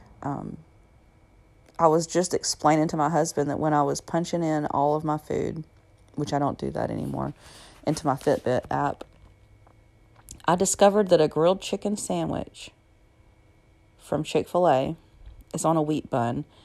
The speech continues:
It has just the <laughs> right amount of everything. Like, it's low fat. It's just the right amount of carbs. Like, it's just the right amount of protein. And then I saw that, like, it was just the right ratio-wise. And I thought, "Oh, God, I don't need to see that," because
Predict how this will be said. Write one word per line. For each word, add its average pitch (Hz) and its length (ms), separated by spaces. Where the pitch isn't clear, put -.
It 185 160
has 180 280
just 196 380
the 277 80
<laughs> - 140
right 285 120
amount 180 340
of 156 160
everything. 151 520
Like, 127 360
it's 123 220
low 131 220
fat. 156 580
It's - 260
just - 260
the 147 80
right 143 180
amount 135 220
of 104 100
carbs. 147 640
Like, 131 220
it's - 100
just - 300
the 139 60
right 139 160
amount 135 220
of 139 60
protein. 143 640
And 165 140
then 165 100
I 156 80
saw 156 320
that, 120 340
like, 147 160
it - 80
was 147 140
just - 260
the 147 100
right 139 260
ratio-wise. 180 920
And 165 160
I 156 80
thought, 147 280
"Oh, 170 180
God, 147 360
I - 80
don't 180 160
need 156 140
to 156 60
see 151 220
that," 147 320
because 147 540